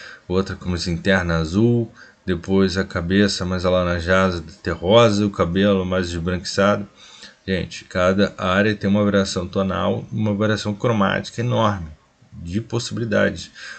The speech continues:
O cabelo tem verde, tem azul, tem violeta, tem branco. Na cabeça você tem os laranjas, os terras, os vermelhos, os brancos. Tem cor mais rosada em determinado lugar, tem o branco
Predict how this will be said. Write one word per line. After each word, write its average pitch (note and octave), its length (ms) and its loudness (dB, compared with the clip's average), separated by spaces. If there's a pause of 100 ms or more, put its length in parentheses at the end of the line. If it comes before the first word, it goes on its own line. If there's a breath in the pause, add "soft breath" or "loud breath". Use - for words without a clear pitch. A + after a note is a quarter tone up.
(120)
O - 40 -20
cabelo A2 420 2
tem A2 180 2
verde, F#2 400 0
tem G2 180 0
azul, F2+ 380 -2
tem F2 140 -4
violeta, E2+ 580 -2
tem F#2+ 200 -4
branco. E2+ 480 -4 (560 loud breath)
Na G2+ 140 2
cabeça G2 540 2
você F#2 260 -6
tem F#2 220 -4
os F#2 120 -6
laranjas, F#2+ 720 2
os E2+ 160 -6
terras, E2+ 520 0
os D#2+ 160 -8
vermelhos, F2+ 760 0
os D2 120 -12
brancos. G2 760 0 (540 loud breath)
Tem G2+ 140 2
cor F#2+ 300 -2
mais F2+ 180 -2
rosada F#2+ 560 4
em F2 60 0
determinado E2+ 640 -2
lugar, F#2 540 0
tem G#2 160 -4
o G2+ 80 2
branco G2 400 2